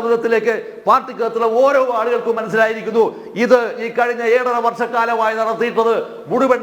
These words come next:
തന്നെ തീവട്ടിക്കൊള്ളയും, ആ തീവട്ടിക്കൊള്ളയുടെ ഭാഗമായാണ് ഈ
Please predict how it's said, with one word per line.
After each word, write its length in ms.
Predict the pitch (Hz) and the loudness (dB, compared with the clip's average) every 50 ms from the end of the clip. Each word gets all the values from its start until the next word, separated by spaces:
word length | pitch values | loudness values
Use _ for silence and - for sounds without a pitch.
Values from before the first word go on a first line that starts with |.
| 214 | -2
തന്നെ 180 | 233 226 233 226 - 160 | -6 -4 -4 -4 -4 -2
തീവട്ടിക്കൊള്ളയും, 720 | 202 240 254 254 247 247 214 220 220 226 226 233 233 196 - - - - - - 240 | -2 0 0 0 0 0 0 2 2 2 2 0 0 -2 -4 -6 -10 -12 -2 0 0
ആ 20 | 220 220 - 196 | 0 0 -2 -6
തീവട്ടിക്കൊള്ളയുടെ 800 | 208 247 254 262 - - 226 - 233 226 226 233 226 220 233 170 170 | -2 2 2 2 2 0 -2 -4 -2 0 0 0 2 0 0 0 2
ഭാഗമായാണ് 720 | 220 240 269 269 262 247 233 233 233 233 226 226 226 233 214 196 - - - - - - | 2 2 2 2 2 2 0 0 0 0 0 0 0 -2 -2 -2 -4 -6 -12 -12 -6 -2
ഈ 60 | 220 | -2